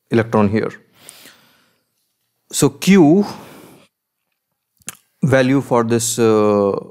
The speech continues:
K capture is this that we have seen in this part, how we got this formula. And putting these values,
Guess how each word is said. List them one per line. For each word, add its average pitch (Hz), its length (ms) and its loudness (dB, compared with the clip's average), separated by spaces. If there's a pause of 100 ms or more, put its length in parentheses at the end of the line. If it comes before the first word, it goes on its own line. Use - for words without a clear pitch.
(160)
K 120 140 0
capture 117 420 0
is 104 240 -2
this - 420 -2 (240)
that 107 160 0
we 107 80 -2
have 107 120 2
seen 110 200 2
in 104 140 4
this 123 260 -2
part, - 460 -6 (520)
how 107 100 -4
we 110 100 -2
got 107 160 0
this 107 120 -4
formula. 117 360 0 (840)
And 113 720 2 (200)
putting 127 220 4
these 117 160 -2
values, 123 680 -2